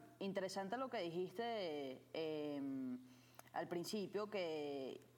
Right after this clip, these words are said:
que, que no te parece que tú deberías tener que decir las cosas. Y de, de cierta manera tienes razón, pero, pero vivimos en un mundo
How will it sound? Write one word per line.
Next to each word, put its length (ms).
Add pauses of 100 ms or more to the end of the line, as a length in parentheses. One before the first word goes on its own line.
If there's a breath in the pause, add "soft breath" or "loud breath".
(500)
que, 200
que 260
no 160
te 100
parece 380
que 140
tú 180
deberías 480
tener 240
que 100
decir 220
las 100
cosas. 380 (640 loud breath)
Y 100
de, 120 (140)
de 140
cierta 280
manera 300
tienes 220
razón, 380
pero, 500 (1400)
pero 260
vivimos 380
en 60
un 120
mundo 380